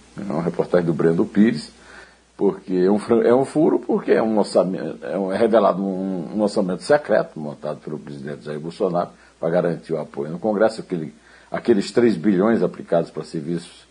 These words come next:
é, de obras e compras de tratores e máquinas agrícolas, indicados por um grupo escolhido a dedo de deputados e senadores, né, no fim do ano passado. O governo atropelou, pelo menos,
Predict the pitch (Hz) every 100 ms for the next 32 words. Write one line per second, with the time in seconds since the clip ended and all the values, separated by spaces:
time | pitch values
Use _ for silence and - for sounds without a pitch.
0 | _ _ _ _ _ - 80 73 85 98
1 | 90 80 73 71 92 76 80 71 73 71
2 | - 98 82 78 78 85 82 78 76 80
3 | 82 98 95 - 85 82 78 - - _
4 | _ - 80 85 95 92 82 98 90 87
5 | 90 85 85 - 87 104 92 82 90 104
6 | 78 76 78 80 - - 87 78 - 85
7 | 76 85 165 92 85 147 147 _ - -
8 | - 90 - 113 117 131 131 - 92 71
9 | 52 - - 76 71 78 87 104 95 110
10 | 104 101 117 135 113 123 147